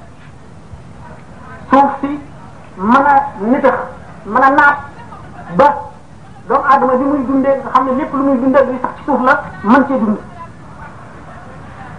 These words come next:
Loolu borom xam-xam yi nga xam ne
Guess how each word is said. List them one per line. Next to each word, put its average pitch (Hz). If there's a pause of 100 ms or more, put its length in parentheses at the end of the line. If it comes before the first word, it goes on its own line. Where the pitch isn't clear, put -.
(420)
Loolu 277 (1120)
borom 254
xam-xam 269
yi 277
nga 269
xam 269
ne 269